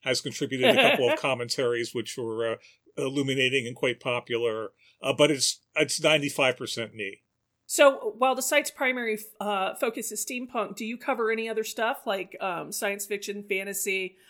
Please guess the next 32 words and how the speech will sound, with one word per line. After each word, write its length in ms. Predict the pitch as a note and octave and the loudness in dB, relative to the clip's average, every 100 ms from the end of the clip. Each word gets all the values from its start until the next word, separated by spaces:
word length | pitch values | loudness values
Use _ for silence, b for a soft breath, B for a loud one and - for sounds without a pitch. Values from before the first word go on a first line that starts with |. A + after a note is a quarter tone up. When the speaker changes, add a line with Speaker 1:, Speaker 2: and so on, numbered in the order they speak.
| B | B
Speaker 2:
I 120 | A3+ | 0
know 400 | A#3+ B3+ B3 A#3+ b b b | 2 4 4 2 b b b
there's 240 | A3+ G3 | 6 6
a 60 | G3+ | 2
bleed 400 | A3 G#3+ A3 G#3 | 0 -2 2 4
over 320 | F3+ F3 E3 | 2 0 -6
where 400 | E3 F3 F3 - | -6 -4 -4 -4
things 380 | G#3 F#3+ F#3+ - | -2 -2 -4 -10
you're 160 | F#3 F#3 | -10 -8
not 280 | F#3 F3+ - | -4 -4 -4
sure, 720 | - B3 A3+ G3 F3+ E3+ - b b b | -4 2 4 4 2 -4 -8 b b b
or 260 | G#3 G3+ F#3+ | 4 4 0
it's 200 | F#3+ D3+ | 0 6
a, 100 | D3 | 8
Speaker 1:
Yeah. 260 | B2 G#2 F#3 | 8 2 -2
Speaker 2:
you 140 | F#3 | -6
know, 300 | E3+ D#3 D3 - | -4 -4 -8 -10
steampunk 560 | - B3+ B3+ A#3+ C#4 | -4 -2 0 0 2
is 160 | D4 A#3+ | 0 0
not, 240 | A#3+ A3+ A3 | 2 2 2
and 140 | G#3 | 2
we'll 120 | G#3 | 2
get 180 | G3 A#3 | 4 4
into 260 | G3+ A#3 A#3+ | 4 0 -2
this 240 | F#3 E3 | -4 -4
during 300 | - F#3+ E3+ | -4 -6 -8
the 60 | D3+ | -12
discussion, 580 | C#3+ - G3+ F#3 F3 D3 | -8 -2 -2 -2 -4 -10
that 100 | D3+ | -8
steampunk 540 | - G3+ G3+ G3 F#3 | -6 -4 -2 -4 -4
is 180 | D#3 - | -8 -6
not, 320 | F3 F3 - | -4 -4 -6